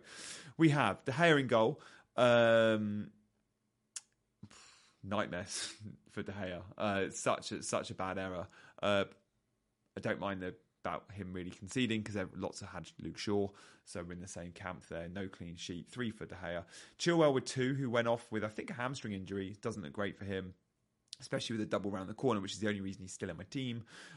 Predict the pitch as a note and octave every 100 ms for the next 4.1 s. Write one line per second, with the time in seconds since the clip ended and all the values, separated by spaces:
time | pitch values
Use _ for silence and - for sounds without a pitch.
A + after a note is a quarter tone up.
0 | A#2 A#2 A#2 A2+ A2+ - - _ _ _
1 | _ - D#3 D3+ - A#2+ - B2+ B2+ B2+
2 | C3 _ - G#2+ - A2+ G#2 G#2 - _
3 | G#2 G2+ F#2+ G2 F#2 F#2 F#2 - G2+ G2